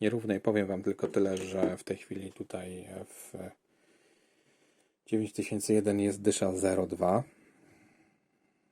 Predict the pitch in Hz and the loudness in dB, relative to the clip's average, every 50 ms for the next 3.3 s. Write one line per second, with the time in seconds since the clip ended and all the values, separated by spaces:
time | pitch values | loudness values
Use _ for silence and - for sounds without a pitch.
0 | - - - 135 113 107 104 104 90 - - 95 90 - 95 90 90 98 95 90 | -20 -10 -6 -6 -6 -2 0 0 0 0 0 -2 -2 0 -2 0 0 0 0 0
1 | 92 87 90 90 92 90 95 107 - - - - - - - - _ - - - | 0 -2 -2 0 2 2 2 0 -2 -6 -14 -20 -20 -20 -20 -20 _ -20 -20 -20
2 | - - _ - - - - _ _ _ _ _ - - 101 98 92 92 92 90 | -20 -20 _ -20 -20 -20 -20 _ _ _ _ _ -12 -4 -2 0 0 -2 -2 -6
3 | 90 90 90 92 104 139 | -8 -6 -6 -6 -6 -6